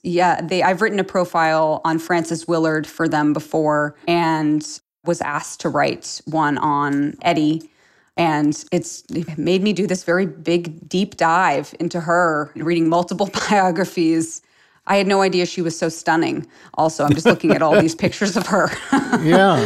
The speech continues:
Speaker 1: when she was, when she was in her fifties. It's kind of extraordinary.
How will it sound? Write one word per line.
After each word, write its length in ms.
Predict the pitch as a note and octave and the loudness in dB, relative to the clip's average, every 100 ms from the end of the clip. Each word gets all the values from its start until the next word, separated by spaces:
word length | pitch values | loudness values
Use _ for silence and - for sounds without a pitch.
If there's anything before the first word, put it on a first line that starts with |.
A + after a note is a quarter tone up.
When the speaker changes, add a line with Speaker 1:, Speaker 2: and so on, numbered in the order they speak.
| - | 0
Speaker 1:
when 140 | G3+ | -2
she 180 | F#3 G#3 | 0 -2
was, 300 | F#3+ F3 - | -2 -2 -2
when 140 | F#3+ | -2
she 160 | F#3+ G3+ | -2 -2
was 160 | F3+ E3 | -2 -2
in 100 | E3 | 0
her 280 | D#3+ D3+ D3+ | -2 -2 -4
fifties. 680 | - F#3+ - C#3+ A2+ - - | -4 -4 -2 -2 -2 -6 -10
It's 280 | - D#3+ - | -8 -8 -4
kind 220 | F3 E3 | 0 2
of 80 | D3+ | 0
extraordinary. 480 | - E3+ D3 C#3+ | -2 -2 0 -4